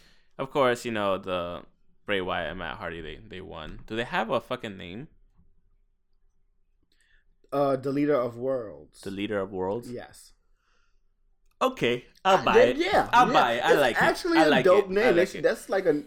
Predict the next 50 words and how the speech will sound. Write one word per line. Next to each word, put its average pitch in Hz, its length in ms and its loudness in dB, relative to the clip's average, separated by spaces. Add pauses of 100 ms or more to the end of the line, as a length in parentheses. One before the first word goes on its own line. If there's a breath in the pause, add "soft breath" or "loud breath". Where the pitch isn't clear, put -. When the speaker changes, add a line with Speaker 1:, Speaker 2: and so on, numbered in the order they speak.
(140)
Speaker 2:
like, 135 320 -2
everything 165 300 0
Speaker 1:
If 151 40 2
they 151 60 4
Speaker 2:
that 143 60 2
Speaker 1:
had 160 180 2
Speaker 2:
they 160 60 4
Speaker 1:
a 151 40 4
better, 143 400 2 (240 soft breath)
the - 160 0
entrance 190 320 0
is 151 160 -8
fine 143 320 0
too. 151 180 -6
I'm 139 100 -2
fine 147 160 -2
with 139 100 -4
the - 100 -4
entrance. 120 320 -8
Just 120 180 -8
the 110 60 -10
finisher. 110 680 -8 (100)
Create 139 280 0
your 120 200 -2
own 113 160 -2
finisher. 113 460 -8
Don't 110 260 -4
try 123 140 -2
to 120 80 -2
Speaker 2:
Yeah. 113 80 0
Speaker 1:
mesh 107 200 -4
two 110 140 -10
finishers 117 320 -6
Speaker 2:
No, 165 120 4
Speaker 1:
into 139 100 2
Speaker 2:
this 147 80 2
Speaker 1:
one. 95 100 -2
Speaker 2:
finisher 165 420 -2
was 131 200 -4
actually, 135 480 -8
oh, 120 260 -6
it 165 60 -6
was 277 120 -10
kinda 247 280 -4
okay. 147 460 0
It 123 300 -4
just 147 260 -2
wasn't 135 280 -4
that 123 220 -8
fluent. 123 460 -4